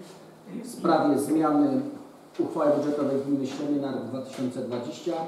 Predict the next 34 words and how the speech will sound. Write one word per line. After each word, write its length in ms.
działa 300
na 100
podstawie 500
prawnej 580
ustawy 380
z 40
dnia 100
ósmego 360
marca 340
tysiąc 280
dziewięćset 300
dziewięćdziesiątego 580
roku 320
o 40
samorządzie 520
gminnym, 520
jak 220
również 420
z 40
dwudziestego 500
siódmego 540
sierpnia 540
dwa 160
tysiące 380
dziewiątego 500
roku 240
o 100
finansach 580
publicznych. 640
Uchwala, 540
co 100
następuje. 640
Paragraf 540
pierwszy. 380